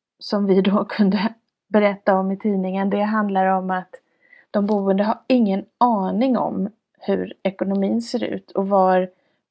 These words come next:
pengarna de betalar i månadsavgifter går åt till. För det finns ingen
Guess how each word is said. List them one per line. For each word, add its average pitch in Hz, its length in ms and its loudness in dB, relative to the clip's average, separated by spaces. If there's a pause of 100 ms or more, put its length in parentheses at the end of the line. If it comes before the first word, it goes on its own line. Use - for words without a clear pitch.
(160)
pengarna 214 360 4
de 196 160 0
betalar 185 460 0
i 190 60 -2
månadsavgifter 196 1080 -4
går 220 160 -2
åt - 300 -4
till. - 280 -8 (320)
För - 60 -8
det 202 60 -6
finns 202 500 -2
ingen 185 560 -4